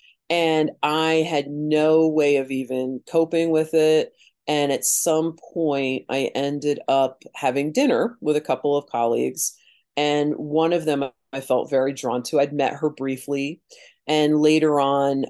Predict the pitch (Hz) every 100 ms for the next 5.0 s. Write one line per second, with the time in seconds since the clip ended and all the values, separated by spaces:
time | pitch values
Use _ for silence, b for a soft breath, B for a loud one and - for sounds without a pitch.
0 | - 131 131 135 131 139 139 135 131 123
1 | 143 131 123 127 127 127 127 120 - 156
2 | 190 156 127 - 180 254 233 165 143 135
3 | - 131 135 135 123 120 120 120 120 123
4 | 117 120 123 120 120 123 123 123 117 117